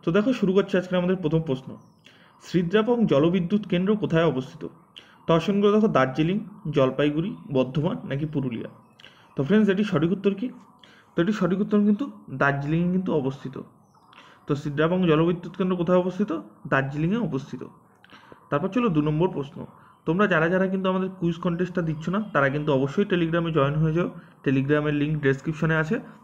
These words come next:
অবশ্যই প্রত্যেক দিন কুইজগুলো দাও। তোমরা জানো যে তোমাদের form fill up শেষ হয়ে গেছে, এখন থেকে কিন্তু প্রস্তুতি নাও, নাহলে কিন্তু এরপর আর সময় পাবে না। তো দেখো, কেন্দ্রীয় সরকার পরিচালিত National Thermal Power Corporation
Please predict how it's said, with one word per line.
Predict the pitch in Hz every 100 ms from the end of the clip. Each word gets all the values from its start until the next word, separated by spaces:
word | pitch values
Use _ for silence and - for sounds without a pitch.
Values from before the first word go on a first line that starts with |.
| -
অবশ্যই | 131 156 -
প্রত্যেক | 214 180 - 185
দিন | 190
কুইজগুলো | 185 160 156 175 180 180
দাও। | 143 160 180
তোমরা | 151
জানো | 147 139 185
যে | 180
তোমাদের | 151 151 156
form | 151 135
fill | 135 165
up |
শেষ | 165 156 156
হয়ে | 175
গেছে, | 180 196 254 - - - -
এখন | 139 202
থেকে | 202 208
কিন্তু | 208 208
প্রস্তুতি | 208 175 - 196
নাও, | 196 220
নাহলে | 185 147 165
কিন্তু | 175 175
এরপর | 170 185
আর |
সময় | 214 143 127
পাবে | 123 110
না। | -
তো | 185
দেখো, | 220 185 151 - - - - -
কেন্দ্রীয় | - 190 214 240
সরকার | 226 214 240
পরিচালিত | 165 170 196 214 214
National | 196 143 143 190 196
Thermal | 180 175 196
Power | 196 147 143 175
Corporation | - 135 170 190 170